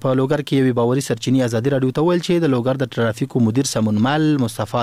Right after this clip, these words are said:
تېره ورځ دوه بجې د دې ولایت د نشه یي توکو پر ضد د مبارزې مدیر او د پیژند له مدیر سره یو ځای یوې ولسوالۍ ته په سفر و چې د تنګي واغچان په سیمه کې د وسلوالو طالبانو په حمله کې وژل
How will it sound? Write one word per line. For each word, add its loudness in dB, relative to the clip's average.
تېره 2
ورځ -2
دوه 2
بجې -2
د 0
دې 2
ولایت 0
د 2
نشه -2
یي -4
توکو -4
پر -2
ضد -2
د 0
مبارزې 0
مدیر 2
او 2
د 0
پیژند -2
له 2
مدیر -2
سره 0
یو 2
ځای 0
یوې 0
ولسوالۍ -2
ته -4
په -14
سفر 0
و -2
چې -4
د 2
تنګي 0
واغچان -2
په -6
سیمه 2
کې -4
د 0
وسلوالو -2
طالبانو -2
په -2
حمله -2
کې -4
وژل -4